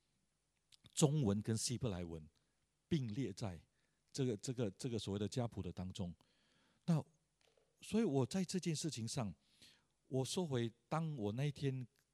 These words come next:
给健身牧师、给张牧师看这个时候，哇，他很惊讶，他说从来没有看到这样的一个资料。那为什么我现在讲这件事情？那这件事情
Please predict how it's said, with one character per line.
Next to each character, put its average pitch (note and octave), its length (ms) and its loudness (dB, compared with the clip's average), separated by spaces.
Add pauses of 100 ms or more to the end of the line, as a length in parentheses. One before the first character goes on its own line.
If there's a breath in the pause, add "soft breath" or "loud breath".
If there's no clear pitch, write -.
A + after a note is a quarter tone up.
给 F#2+ 200 0
健 C#3 200 -2
身 B2+ 160 0
牧 B2 140 -2
师、 A2+ 280 -2
给 F2+ 160 -4
张 A#2+ 200 -4
牧 A2 100 -4
师 G#2 200 -4
看 G2 320 -4
这 - 100 -10
个 G2+ 120 0
时 - 120 -4
候， F2+ 200 -2 (100)
哇， - 180 -6
他 E3 140 -2
很 A#2 120 2
惊 A#2+ 220 -4
讶， G#2+ 100 -2 (400 soft breath)
他 F#3+ 120 -2
说 F#3 180 -2
从 C#3+ 180 0
来 D3 60 2
没 D3 100 2
有 A2+ 60 4
看 B2 220 0
到 A2 220 4 (340 soft breath)
这 - 120 4
样 A#2 80 2
的 - 80 -6
一 G#2 80 -4
个 G2 100 -6
资 G2+ 200 -2
料。 F2 180 -2 (920)
那 C3+ 180 2
为 F3 140 6
什 D#3 120 4
么 B2+ 80 0
我 F#2+ 60 4
现 - 140 0
在 B2+ 60 4
讲 F2+ 200 -2
这 B2 100 -2
件 A#2 160 0
事 G#2+ 200 -2
情？ E2 260 -6 (840 loud breath)
那 C3+ 180 2
这 A#3 240 2
件 G#3+ 160 0
事 F#3 160 0
情 A2 320 -2